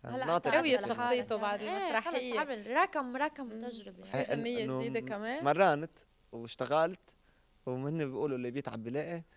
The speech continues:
Speaker 2: صح.
Speaker 1: أنا ما تعبت، بس عم لاقي.
Speaker 2: <laughs> طب شو قصتك مع الأغاني؟
Speaker 3: إيه الأغاني،
Speaker 2: إيه.
Speaker 3: شو؟
Speaker 1: إجت فجأة رنين، وحياة الله فجأة.
Speaker 2: <laughs> بس مهضومة.
Speaker 1: فجأة،
Speaker 2: آخر وحدة
Speaker 1: فجأة، يعني
Speaker 2: تبع
Speaker 1: ما كان
Speaker 2: المصاري.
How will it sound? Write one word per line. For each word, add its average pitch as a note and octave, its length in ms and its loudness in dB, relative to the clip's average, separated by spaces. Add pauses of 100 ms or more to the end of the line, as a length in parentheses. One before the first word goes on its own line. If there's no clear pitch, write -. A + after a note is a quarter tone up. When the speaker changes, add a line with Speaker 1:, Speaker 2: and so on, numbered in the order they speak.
(120)
Speaker 2:
صح. G3+ 220 -6
Speaker 1:
أنا D3+ 120 2
ما F3 100 -2
تعبت، A#2+ 360 -4 (180)
بس - 120 -10
عم A#2 120 -6
لاقي. - 240 -2
Speaker 2:
<laughs> - 540 4
طب D4+ 160 6
شو F#4+ 120 0
قصتك G4+ 300 2
مع A#3+ 180 -4
الأغاني؟ G#3 580 -8 (180)
Speaker 3:
إيه E4 260 -2
الأغاني، D4 640 2
Speaker 2:
إيه. C4+ 60 0
Speaker 3:
شو؟ E4 220 -2
Speaker 1:
إجت F3 220 6
فجأة E3 360 4
رنين، A2 260 -6
وحياة C#3 340 2
الله C3+ 180 6
فجأة. G#2 240 -2 (540)
Speaker 2:
<laughs> B3 200 -2
بس - 80 -16
مهضومة. D#4 840 -2
Speaker 1:
فجأة، G3+ 280 4
Speaker 2:
آخر C#3+ 100 0
وحدة F#3 80 6
Speaker 1:
فجأة، F3 140 0
يعني B2+ 120 2
Speaker 2:
تبع G#3+ 100 2
Speaker 1:
ما - 80 2
كان E3 200 -2
Speaker 2:
المصاري. G#3+ 300 -2